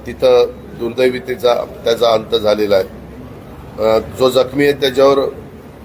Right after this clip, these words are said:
अ, दवाखान्यामध्ये उपचार चालू आहे. ह्याच्यामध्ये या सगळ्या नैसर्गिक संकटामुळे जिथं जिथं जे कोणी जखमी झालेले आहेत त्यांचा संपूर्ण खर्च शासन अथवा कॉर्पोरेशनच्या हॉस्पिटलमध्ये असेल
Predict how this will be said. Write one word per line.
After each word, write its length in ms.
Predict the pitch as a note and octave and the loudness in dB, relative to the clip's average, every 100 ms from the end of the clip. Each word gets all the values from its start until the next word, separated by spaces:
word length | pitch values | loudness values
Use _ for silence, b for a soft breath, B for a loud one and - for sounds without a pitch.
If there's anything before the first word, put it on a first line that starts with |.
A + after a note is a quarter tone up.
| - | -8
अ, 180 | - A2 G#2+ - - - - - | 0 2 2 -4 -16 -16 -16 -4
दवाखान्यामध्ये 640 | A#2 C3 C3+ C3+ C3 C3 C3+ | 2 2 2 0 -2 -2 -2
उपचार 320 | A#2+ - C3 | -4 0 0
चालू 280 | B2+ B2 A2+ | 2 2 4
आहे. 120 | B2+ - - - - - | 2 -2 -18 -20 -20 -6
ह्याच्यामध्ये 640 | A2 A#2+ C3+ C#3 C#3 C#3+ | -4 0 0 2 2 2
या 240 | C3+ C3+ C3+ | 4 4 2
सगळ्या 320 | - C3 C3+ | -2 -4 -2
नैसर्गिक 500 | C3+ B2+ C#3 C3 B2+ | -4 -6 -8 -10 -12
संकटामुळे 680 | - C3 C3 B2+ C3 C3+ C3 | -10 -10 -8 -2 0 2 -2
जिथं 260 | B2 C3+ | -4 -6
जिथं 300 | C3 C3+ C3+ | -6 -6 -6
जे 180 | B2 B2+ | -4 -4
कोणी 280 | B2+ C3+ C3+ - - - - - | -2 0 0 -2 -12 -14 -14 0
जखमी 300 | B2+ B2 C3+ | 0 2 0
झालेले 360 | B2 B2 B2+ C3 | 2 2 4 0
आहेत 80 | |
त्यांचा 320 | B2+ B2 A#2+ B2+ | 0 -2 -2 -6
संपूर्ण 440 | C3 A#2 C3+ C3 | -4 -4 -4 -6
खर्च 340 | B2+ B2 - C3 - - - | -2 -2 2 0 0 -6 0
शासन 420 | A#2 A2+ C#3 C#3 - - - - - | 0 2 2 2 0 -14 -14 -16 -4
अथवा 400 | A2+ A#2 C3 C3+ | 0 2 4 2
कॉर्पोरेशनच्या 1300 | C3 - C3 A#2+ C3 C3+ C#3 B2+ - C3+ C3 C3 B2 - | 2 0 0 0 -2 -2 -4 -6 0 2 4 2 -2 -6
हॉस्पिटलमध्ये 800 | A#2 - B2+ B2 B2+ B2 B2 B2 | -6 -4 -8 -2 -2 0 -2 2
असेल 340 | A#2+ - C3+ | 2 2 0